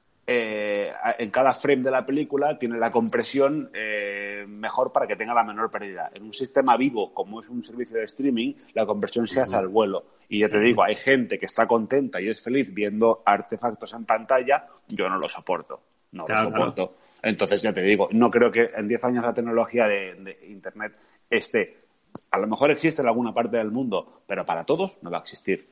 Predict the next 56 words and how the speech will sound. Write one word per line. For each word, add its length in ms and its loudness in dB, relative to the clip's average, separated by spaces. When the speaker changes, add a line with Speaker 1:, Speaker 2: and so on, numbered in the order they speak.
Speaker 1:
Porque 220 -2
a 80 6
día 280 6
de 120 6
hoy, 180 4
Speaker 2:
Ujú. 160 -6
Speaker 1:
mm, 380 -12
sigue 240 -2
habiendo 320 2
gente 260 0
que 120 -8
tiene 200 -6
conexión 400 0
de 80 2
A 40 4
D 160 4
S, 320 -4
bueno, 200 -4
A 80 0
D 100 6
S 120 -4
L 120 2
no, 280 0
pero 220 -8
fibra 320 -6
de 180 -2
cincuenta 420 -2
megas, 380 0
por 240 -16
decirte 260 -4
algo, 300 -2
que, 160 -6
que 100 -2
es 120 -10
súper 280 2
válida, 380 6
¿eh? 60 -4
Siempre 320 4
la 120 6
máquina 320 0
en 80 -6
casa, 320 0
o 40 -4
sea, 140 -4
el, 180 -6
el 240 -6
puerto 440 2
H 260 0
D 100 0
M 160 -4
I 180 -4
directo 460 0
siempre 360 0
va 100 4
a 40 -4
ser, 220 0